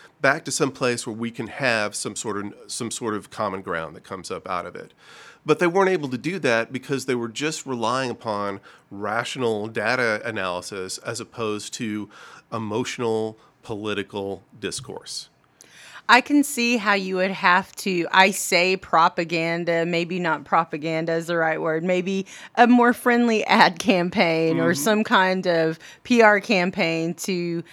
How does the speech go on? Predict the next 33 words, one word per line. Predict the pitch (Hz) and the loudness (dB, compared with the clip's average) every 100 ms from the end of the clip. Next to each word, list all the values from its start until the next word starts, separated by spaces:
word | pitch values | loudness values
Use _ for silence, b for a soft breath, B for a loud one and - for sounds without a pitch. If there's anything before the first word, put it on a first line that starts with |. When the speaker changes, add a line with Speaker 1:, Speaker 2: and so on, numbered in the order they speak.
| B | B
Speaker 2:
shift | - - 202 - | -4 0 0 0
the | 175 | -2
tides | - 180 170 160 | 4 6 6 2
because | 156 170 - 175 165 | -2 -4 0 0 0
we | 170 | 0
are | 170 165 | 4 4
very | 151 160 156 160 | 2 -2 -2 -4
susceptible | - 165 160 156 170 147 147 | -6 -4 -2 -2 -4 -4 -4
to | 147 175 | -4 -2
that | 151 151 156 147 - - _ | 0 0 0 -4 -10 -20 _
in, | - 196 196 190 - | -4 0 0 -2 -2
in | 196 190 185 180 175 151 - - | 0 2 0 -2 -4 -10 -20 -8
just | 185 190 - | -2 -2 2
as | 180 175 | 2 2
humans. | - 196 180 156 151 B B B B | 0 0 2 0 -2 B B B B
But | 247 240 | 4 4
l-, | - 208 233 - | 2 -6 -6 2
now | 233 | 4
you | 240 240 262 | 6 4 4
bring | 302 311 | 4 4
up, | 269 233 | 4 2
and | 226 202 | 2 0
you've | - 196 226 | -4 -4 -4
said | - 269 339 | 2 2 2
a | |
couple | 320 233 226 | 2 2 2
of | 214 202 | 0 0
things, | 202 202 196 190 | -2 0 0 -2
but | 180 185 - | -2 2 6
I | 196 | 6
want | 202 240 269 | 6 4 2
to | 247 | 2
know, | 214 208 202 202 | 2 2 2 2